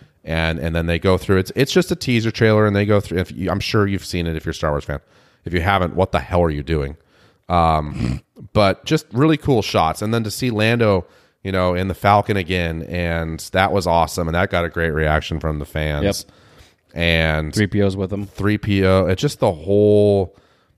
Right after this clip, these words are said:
Speaker 1: the look of it looks, looks like they're maybe, they must be on a quest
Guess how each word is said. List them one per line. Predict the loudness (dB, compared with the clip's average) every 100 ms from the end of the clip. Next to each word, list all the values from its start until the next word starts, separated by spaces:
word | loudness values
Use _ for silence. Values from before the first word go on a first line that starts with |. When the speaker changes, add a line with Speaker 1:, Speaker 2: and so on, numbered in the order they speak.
| _ _ -6
Speaker 1:
the | -4
look | 2 2 2
of | -2
it | -2 -4
looks, | -4 -4 -4 -10 -12 -16 _ _ _ _ _ _ _ _ -20 -6
looks | -4 0
like | 0
they're | 2
maybe, | 2 2 2
they | 2 2
must | 2 2
be | 0
on | 0
a |
quest | -2 -2 -2 -4